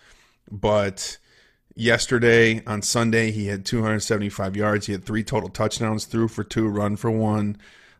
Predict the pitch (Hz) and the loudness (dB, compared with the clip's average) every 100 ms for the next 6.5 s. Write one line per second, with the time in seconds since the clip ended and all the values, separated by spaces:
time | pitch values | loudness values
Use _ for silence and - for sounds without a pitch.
0 | - 92 - - 127 123 120 120 104 123 | -10 -8 -6 2 2 4 0 0 -2 0
1 | 113 98 107 117 110 120 110 110 - 113 | -2 -2 -4 -2 -2 -2 -4 -4 -2 -2
2 | 113 110 107 113 113 104 104 107 107 107 | -2 -4 -2 -2 -2 -4 0 0 0 -4
3 | - 110 107 107 - 101 104 104 - 95 | -2 -2 -2 -4 -2 -2 -2 -4 -6 -8
4 | - 101 95 107 95 98 104 98 101 110 | -4 -6 -6 -6 -4 -4 -6 -4 -2 -2
5 | 110 104 101 101 98 101 104 - 101 95 | -4 -2 -4 -4 -4 -4 -6 -8 -8 -8
6 | 98 104 107 104 101 | -6 -4 -4 -6 -8